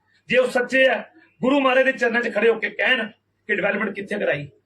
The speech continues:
ਅੱਜ ਛੱਬੀ ਮਹੀਨਿਆਂ ਦਾ ਜਲੰਧਰ ਦਾ ਮੇਅਰ ਨਹੀਂ ਹੈ, ਅੱਜ ਛੱਬੀ ਮਹੀਨਿਆਂ ਦੇ ਕਾਰਪੋਰੇਸ਼ਨ ਦੇ ਵਿੱਚ ਛੇ ਵਾਰੀ ਕਮਿਸ਼ਨਰ ਬਦਲਿਆ ਗਿਆ, ਕੋਈ ਕਮਿਸ਼ਨਰ ਬੈਠ ਕੇ ਰਾਜੀ ਨਹੀਂ। ਮੁੱਖ ਮੰਤਰੀ ਸਾਹਿਬ, ਲੋਕ ਗਰਾਊਂਡ ਲੈਵਲ ਤੇ ਕੰਮ ਚਾਹੁੰਦੇ ਆ,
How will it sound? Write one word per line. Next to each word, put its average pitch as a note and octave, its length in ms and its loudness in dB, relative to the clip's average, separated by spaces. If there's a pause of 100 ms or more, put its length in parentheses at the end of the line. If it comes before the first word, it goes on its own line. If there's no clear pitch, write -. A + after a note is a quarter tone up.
(240)
ਅੱਜ A3+ 220 -2
ਛੱਬੀ G#3 320 -2
ਮਹੀਨਿਆਂ A3 280 -2
ਦਾ A3+ 60 0
ਜਲੰਧਰ A3 320 -2
ਦਾ A#3 100 0
ਮੇਅਰ A3 240 2
ਨਹੀਂ C4 240 0
ਹੈ, C4+ 280 0 (560)
ਅੱਜ G3 180 -4
ਛੱਬੀ G3+ 280 -4
ਮਹੀਨਿਆਂ F#3+ 260 -4
ਦੇ G#3 80 -4
ਕਾਰਪੋਰੇਸ਼ਨ G3 520 -6
ਦੇ G3+ 100 0
ਵਿੱਚ B3 380 0 (360)
ਛੇ G#3+ 260 0
ਵਾਰੀ G#3+ 180 0
ਕਮਿਸ਼ਨਰ G#3+ 460 -6
ਬਦਲਿਆ F#3+ 340 0
ਗਿਆ, A3+ 360 0 (300)
ਕੋਈ A3+ 180 0
ਕਮਿਸ਼ਨਰ A#3 460 -2
ਬੈਠ A3 220 -2
ਕੇ B3 160 -2
ਰਾਜੀ A3+ 260 -2
ਨਹੀਂ। A#3+ 360 0 (360)
ਮੁੱਖ G#3+ 160 -6
ਮੰਤਰੀ A3+ 300 -2
ਸਾਹਿਬ, C4+ 320 0 (360)
ਲੋਕ A3+ 340 0
ਗਰਾਊਂਡ G#3 280 0
ਲੈਵਲ G#3+ 260 0
ਤੇ G#3+ 80 -6
ਕੰਮ G3 260 -4
ਚਾਹੁੰਦੇ F3 340 -2
ਆ, C#3+ 80 -2